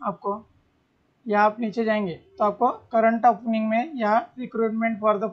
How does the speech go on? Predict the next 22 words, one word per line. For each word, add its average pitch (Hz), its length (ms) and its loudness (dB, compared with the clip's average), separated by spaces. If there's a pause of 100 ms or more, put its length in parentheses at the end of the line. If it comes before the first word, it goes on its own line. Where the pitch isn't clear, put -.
post 214 280 0
of 240 60 2 (500)
assistant 226 460 -4
manager, 208 340 -2 (520)
अ, 202 340 -2
इसकी 233 240 -6
सारी 208 260 2
details 214 520 -2 (240)
देखने 240 240 -2
को 220 120 -2
मिलेंगी। 170 460 -6 (340)
ठीक 247 100 -6
है 247 80 -2
दोस्तों, 254 380 -4 (540)
आईबीपीएस 233 540 -2
system 240 400 -2
द्वारा 226 320 8 (180)
ये 240 80 -2
form 226 280 2
fill 233 240 -4
करना 220 260 2
है। 202 220 -6